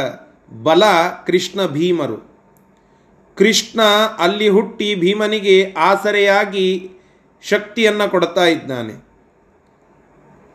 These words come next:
ಆದ್ದರಿಂದ ನಾವೆಲ್ಲರೂ ಏನ್ ಮಾಡಬೇಕು?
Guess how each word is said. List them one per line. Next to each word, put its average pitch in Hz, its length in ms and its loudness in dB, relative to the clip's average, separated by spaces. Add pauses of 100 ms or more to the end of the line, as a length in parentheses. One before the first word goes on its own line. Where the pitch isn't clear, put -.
(920)
ಆದ್ದರಿಂದ 202 520 2
ನಾವೆಲ್ಲರೂ 196 600 4
ಏನ್ 214 160 2
ಮಾಡಬೇಕು? 185 840 -4